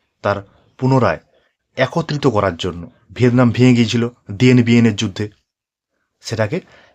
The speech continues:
পুনরায় একত্রিত করার জন্য এই সম্মেলনটি হয়েছিল। তাহলে কি কি? ইন্দো চীন সংঘাতের পরিসমাপ্তি এবং ভিয়েতনামকে পুনরায় একত্রিত করা, একই সঙ্গে নিয়ে আসা,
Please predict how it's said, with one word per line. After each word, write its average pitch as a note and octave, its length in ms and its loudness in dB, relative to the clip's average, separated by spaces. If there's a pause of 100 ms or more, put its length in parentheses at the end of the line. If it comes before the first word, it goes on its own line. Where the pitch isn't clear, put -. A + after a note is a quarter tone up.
(200)
পুনরায় B2 400 0
একত্রিত C3 460 -2
করার G2 280 0
জন্য A2 320 -6 (760)
এই B2 240 -6 (240)
সম্মেলনটি G#2 680 -4 (160)
হয়েছিল। F2+ 440 -4 (640)
তাহলে G2+ 180 -6
কি A2+ 120 -6
কি? E3+ 180 -6 (640)
ইন্দো A#2+ 300 0
চীন C#3 280 -4 (100)
সংঘাতের G#2+ 680 -4 (440)
পরিসমাপ্তি G#2+ 600 -4 (680)
এবং G2+ 320 -4 (420)
ভিয়েতনামকে A2+ 640 -4 (260)
পুনরায় A2 360 -2 (200)
একত্রিত A2+ 440 -4
করা, E2 260 -10 (320)
একই A2 180 -6
সঙ্গে A2+ 340 -6
নিয়ে G2 200 -4
আসা, E2 260 -10